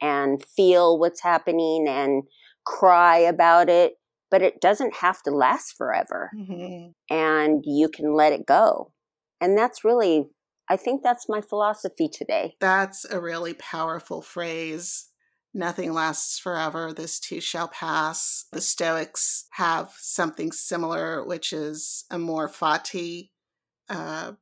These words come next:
Speaker 2: basically love your fate, love the good things, love the bad things. Nothing lasts.
Speaker 1: Right. And, you know, when I went into,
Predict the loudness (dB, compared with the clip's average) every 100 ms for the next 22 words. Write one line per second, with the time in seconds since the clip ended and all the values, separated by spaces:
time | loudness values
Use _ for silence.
0 | _ -8 -6 -6 -8 -8 -8 -8 -8 -10
1 | -12 -10 -4 -2 -4 -8 -10 -8 -6 -6
2 | -8 -8 -6 -6 -10 _ -4 -2 -2 -6
3 | -6 -6 -6 -8 -6 -6 -8 -8 -4 -4
4 | -4 -6 -6 -4 -6 -6 -10 -10 -6 -6
5 | -4 -4 0 0 0 -2 -2 -2 -4 -6
6 | _ _ _ _ -2 2 4 2 0 -10
7 | -20 _ -18 -4 4 4 4 2 0 2
8 | 2 4 4 4 2 2 0 0 0 -2
9 | -2 2 4 4 0